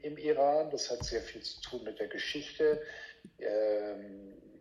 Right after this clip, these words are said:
die Juden in Persien, ja, das berühmte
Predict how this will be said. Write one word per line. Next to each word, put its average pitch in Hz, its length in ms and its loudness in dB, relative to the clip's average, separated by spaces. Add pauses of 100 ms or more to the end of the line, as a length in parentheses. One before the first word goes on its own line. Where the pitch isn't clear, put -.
(400)
die 104 140 -14
Juden 120 280 -4
in 107 160 -4
Persien, 110 800 0 (540)
ja, 95 120 -4
das - 240 -12
berühmte 113 800 0